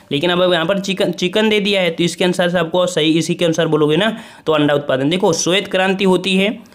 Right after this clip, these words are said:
दुग्ध उत्पादन से, इसकी कुछ क्रांतियाँ देख लीजिए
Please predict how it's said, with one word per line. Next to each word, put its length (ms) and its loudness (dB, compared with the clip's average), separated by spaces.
दुग्ध 200 2
उत्पादन 360 0
से, 120 0
इसकी 180 -2
कुछ 200 -2
क्रांतियाँ 480 0
देख 160 -2
लीजिए 380 0